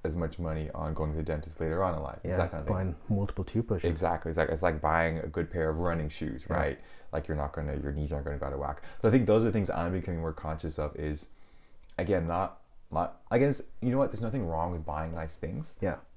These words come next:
Speaker 1: But you also don't wanna be controlled by that, right?
Speaker 2: Exactly. But also, it's twenty nineteen.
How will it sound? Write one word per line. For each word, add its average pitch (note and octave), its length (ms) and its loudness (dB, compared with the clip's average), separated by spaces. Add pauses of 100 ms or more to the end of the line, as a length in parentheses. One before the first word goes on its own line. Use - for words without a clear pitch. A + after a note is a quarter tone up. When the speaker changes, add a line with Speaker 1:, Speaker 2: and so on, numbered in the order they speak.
Speaker 1:
But G#2 180 4
you F#2+ 180 2 (100)
also E2+ 220 0
don't E2 120 0
wanna D2+ 100 -2
be C#2+ 100 -4
controlled D#2+ 520 2
by D#2 160 4
that, - 280 -4
right? A2+ 80 0
Speaker 2:
Exactly. G#2+ 360 2
But G2+ 100 4
also, A#2 440 6
it's F2+ 100 -4
twenty F#2 280 -2
nineteen. F2 420 -2